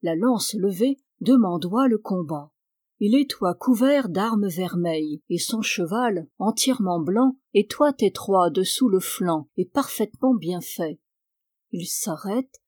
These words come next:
mais sans traverser la rivière. Le damoiseau prévient son ami qu'il va combattre et que,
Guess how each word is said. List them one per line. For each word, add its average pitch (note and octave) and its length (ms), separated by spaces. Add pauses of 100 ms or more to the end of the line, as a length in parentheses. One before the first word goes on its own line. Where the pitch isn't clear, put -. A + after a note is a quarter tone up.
(260)
mais F#3+ 100
sans C#4+ 240
traverser G#3+ 560
la A3+ 120
rivière. D#3 580 (800)
Le E3+ 140
damoiseau F3+ 600
prévient G3 400
son F#3+ 240
ami F3 460
qu'il F3+ 180
va G3 160
combattre D#3+ 720
et - 100
que, A3 240